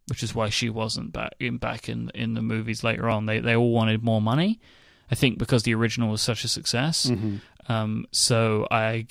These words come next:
Speaker 1: assume Zemeckis was like, "You're not as important as you think you are."
Speaker 2: <laughs>
Speaker 1: And then that was the end of them.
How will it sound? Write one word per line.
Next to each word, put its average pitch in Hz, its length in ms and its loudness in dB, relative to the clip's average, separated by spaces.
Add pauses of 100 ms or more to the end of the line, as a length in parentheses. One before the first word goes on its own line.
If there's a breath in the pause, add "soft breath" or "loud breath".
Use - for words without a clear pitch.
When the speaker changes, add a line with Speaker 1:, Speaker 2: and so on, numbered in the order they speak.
Speaker 1:
assume 117 600 4
Zemeckis 110 640 0
was 110 140 -4
like, 107 260 0
"You're 110 200 0
not 110 140 0
as 110 100 -2
important 110 420 -2
as 107 80 -4
you 110 80 -6
think 120 240 -4
you 147 140 2
are." 156 240 4
Speaker 2:
<laughs> - 580 2
Speaker 1:
And 107 160 2
then 107 180 2
that 107 140 4
was 110 140 0
the 110 120 0
end 107 140 -2
of 113 120 -8
them. 101 280 -2